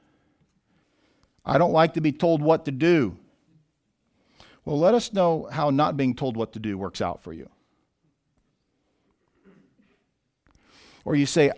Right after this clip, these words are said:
"I'm getting that from the internet. I listen to R C Sproul every week.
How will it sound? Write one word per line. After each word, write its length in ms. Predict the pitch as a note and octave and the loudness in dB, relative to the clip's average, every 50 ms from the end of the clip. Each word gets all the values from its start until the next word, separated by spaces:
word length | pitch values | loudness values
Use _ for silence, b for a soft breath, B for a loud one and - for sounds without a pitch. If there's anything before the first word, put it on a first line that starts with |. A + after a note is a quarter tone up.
| - - - | -6 -4 0
"I'm 280 | E3 E3+ E3 D3 B2+ | 0 2 2 0 0
getting 320 | A2+ F#3+ A3+ B3+ C4+ F#3+ B2+ | 4 6 6 6 6 4 4
that 220 | B2+ A2+ - - | 2 0 0 -2
from 200 | - - D#3+ E3 | -4 -4 -2 -2
the 160 | F3 G3 - G#3 | -2 -2 0 0
internet. 540 | A#3 C4+ C#4 A3 E3 A#2 - A2 - - - _ _ _ _ _ _ _ _ _ _ _ _ _ _ _ _ _ _ _ _ _ _ _ _ _ E3+ _ A#2+ G2+ F#2+ - _ _ _ _ _ - _ _ _ _ _ _ - | 2 2 4 2 2 0 -2 -8 -16 -20 -20 _ _ _ _ _ _ _ _ _ _ _ _ _ _ _ _ _ _ _ _ _ _ _ _ _ -20 _ _ _ _ -20 _ _ _ _ _ -20 _ _ _ _ _ _ -4
I 160 | C#3+ D#3+ G3 | 2 2 4
listen 320 | G#3+ G3+ G3+ F#3+ - G3+ G3 | 4 4 2 2 2 0 0
to 80 | A3+ | 0
R 200 | - D3+ D3 D3 | 0 0 -2 -2
C 160 | C#3 - G3+ G#3 | -2 -2 -2 -2
Sproul 560 | - - - - D3 C#3 B2+ D#3+ F#3+ - - | -2 -4 -6 -2 0 0 2 0 -2 -4 -6
every 300 | - C3+ A#2+ A2 C3 F3 | -6 -6 -6 -4 -2 -2
week. 540 | G3+ G#3 C4 D4+ C#4+ A#3+ - - - - | -2 0 2 2 2 0 -2 -6 -18 -20